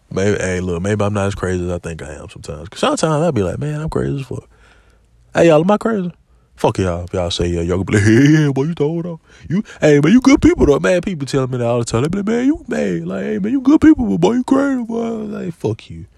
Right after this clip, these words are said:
<laughs> Nah, I'm just playing. But yeah, man, that, that's, that's pretty much it. Like I said, uh, overall, it was a good interview. Um, it's definitely getting a lot of attention and traction. It's probably gonna be shit like this the rest of the month until, you know,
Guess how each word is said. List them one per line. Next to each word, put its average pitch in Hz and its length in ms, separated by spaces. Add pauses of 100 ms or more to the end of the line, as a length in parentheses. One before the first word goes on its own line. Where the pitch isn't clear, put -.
(760)
<laughs> - 520
Nah, - 180
I'm 82 100
just 82 140
playing. 80 220 (500)
But 208 140
yeah, 262 240
man, 220 240
that, 226 160
that's, 220 240
that's 208 180
pretty 196 240
much 190 300
it. 220 160
Like 147 160
I - 20
said, 135 320
uh, 120 140
overall, 147 520
it 143 40
was 127 140
a 120 40
good 123 180
interview. 127 540
Um, 101 320
it's 107 160
definitely 101 380
getting 101 240
a 95 80
lot 95 180
of 101 100
attention 101 460
and 95 80
traction. 107 600
It's 104 160
probably 95 360
gonna 98 160
be 101 380 (1400)
shit - 440
like - 180
this 147 160
the 151 100
rest 165 220
of 147 60
the 139 80
month 175 320
until, 165 560 (400)
you 127 100
know, 120 240